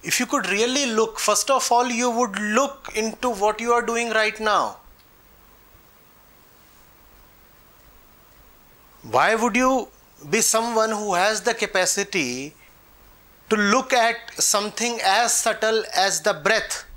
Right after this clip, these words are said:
and yet he is not able to look at something as gross as his actions?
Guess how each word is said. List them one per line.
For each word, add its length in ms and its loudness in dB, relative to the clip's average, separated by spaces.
and 200 0
yet 320 0
he 300 0
is 140 -2
not 340 0
able 340 0
to 100 -4
look 400 -2
at 220 2
something 580 -2
as 320 2
gross 600 2
as 340 0
his 260 -4
actions? 680 -2